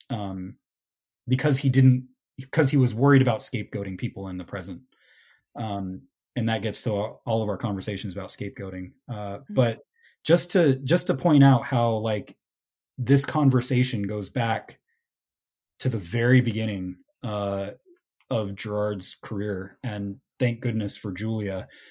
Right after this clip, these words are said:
Speaker 1: Check out Julia's work. She's got some, uh, videos on racism and mimetic theory on the Raven Foundation website. I think you can find it there. Julia Robinson Moore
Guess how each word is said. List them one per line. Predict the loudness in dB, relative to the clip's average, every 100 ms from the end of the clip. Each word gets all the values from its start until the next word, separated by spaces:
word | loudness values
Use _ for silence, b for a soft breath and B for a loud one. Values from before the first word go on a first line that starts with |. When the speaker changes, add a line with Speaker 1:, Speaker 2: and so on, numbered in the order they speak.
| B
Speaker 1:
Check | 2 6
out | 4 4
Julia's | 0 -2 -2 -4
work. | -4 -4 -4
She's | -4 -4 -4
got | -4 -4
some, | -4 -6 -8 -8
uh, | -6 -6 -8
videos | 2 4 6 4 -2 -2
on | 2 4 4 2
racism | -2 0 0 0 -4 -6 -6
and | -6
mimetic | -4 -4 -6 -8
theory | -6 -6 -4 -8 -10 B B B -6
on | -4
the | -2
Raven | -2 -2 -4
Foundation | -4 -4 -6 -6 -4
website. | -4 -2 -4 -6 -12 _
I | -8
think | -8
you | -8
can | -10 -8
find | -8 -8
it | -8 -8
there. | -6 -8 -10
Julia | -10 -10 -8 -10 -10 -10
Robinson | -8 -6 -6 -6 -6
Moore | -8 -8 -10